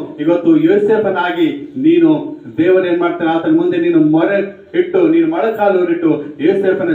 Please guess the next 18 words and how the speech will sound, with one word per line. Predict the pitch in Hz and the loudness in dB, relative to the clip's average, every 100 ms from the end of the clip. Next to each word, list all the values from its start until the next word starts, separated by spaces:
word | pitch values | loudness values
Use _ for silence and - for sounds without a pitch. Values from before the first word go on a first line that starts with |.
| - | -4
ಜೀವಿತದಂತೆ | 185 226 196 185 170 175 160 | -4 -4 -2 -4 -2 -2 2
ದೇವರು | 165 160 | 2 2
ನಿನ್ನ | 170 170 160 | 0 0 2
ಜೀವಿತವನ್ನು | 165 - - - 147 - - 123 | 0 2 2 2 2 -4 -6 -2
ಮಾಡಬೇಕಂದ್ರೆ | 170 165 165 151 151 151 147 | 0 2 0 0 0 0 0
ನಾವ್ | 147 175 | 0 -2
ಏನ್ | 202 | -2
ಮಾಡ್ಬೇಕು? | 170 156 151 151 143 143 - 131 | -2 -2 0 -2 -4 -6 -8 -6
ಆ | 135 | -2
ದೇವರಲ್ಲಿ | 160 156 151 147 143 139 | 2 2 0 -2 -4 -4
ಪ್ರಾರ್ಥಿಸಬೇಕು. | 147 147 147 143 147 131 127 117 135 | -6 -6 -8 -6 -6 -6 -6 -8 -6
ಹಲ್ಲೆಲೂಯಾ. | 139 151 165 - - 139 | 0 2 2 0 -6 -6
ಇವತ್ತು | 143 143 | -4 -2
ಯಾವುದೇ | 208 220 202 175 | 0 2 2 0
ಶಾಪ | 170 165 165 | -2 0 0
ಇದ್ರೂ | 156 151 147 | 2 -2 0
ಕೂಡ, | 180 156 147 - - 139 | 0 0 -2 -6 -8 -4
ಯಾವುದೇ | 202 208 | 0 2